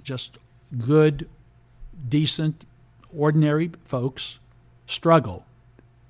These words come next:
They struggle every day. Uh, if their, if their car breaks down, they don't have the money to fix it. If, uh, i-, if, uh, if one, someone in their family gets sick, they don't have health insurance,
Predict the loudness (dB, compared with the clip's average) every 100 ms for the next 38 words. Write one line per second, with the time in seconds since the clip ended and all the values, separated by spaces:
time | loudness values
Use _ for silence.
0 | _ 0 0 0 -2 0 0 0 0 -2
1 | -2 -8 _ _ _ _ _ _ _ _
2 | _ _ _ _ -6 -4 -4 -4 -2 -2
3 | -6 -6 -6 -4 0 4 4 4 2 0
4 | -2 0 0 -2 -4 -2 0 0 0 0
5 | 2 0 -2 -6 -10 -10 -14 -12 -10 -12
6 | -10 -8 -6 -6 -8 -18 _ _ _ -8
7 | -8 -4 -6 -6 -8 -8 -6 -4 -2 0
8 | -2 -4 -12 -10 -6 -2 2 2 2 0
9 | 0 -2 -2 -4 -6 -6 -2 -2 -2 -6
10 | -8 -4 -4 -4 -4 -8 -8 -6 -6 -6
11 | -6 -6 -6 -6 -8